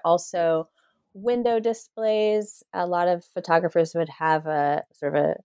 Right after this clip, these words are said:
a glass covered cabinet where they would display their new backdrops or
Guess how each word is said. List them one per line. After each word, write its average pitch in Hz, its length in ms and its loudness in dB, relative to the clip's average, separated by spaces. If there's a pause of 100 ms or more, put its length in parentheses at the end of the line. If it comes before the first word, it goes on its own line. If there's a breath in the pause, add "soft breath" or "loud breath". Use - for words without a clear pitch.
(300)
a 165 60 -8
glass 165 400 0
covered 147 360 -2
cabinet 208 500 0
where 170 140 0
they 160 200 0
would 156 180 0
display 156 640 -2 (1000)
their 147 560 0 (400)
new 202 400 -4
backdrops 185 840 -2
or 147 200 0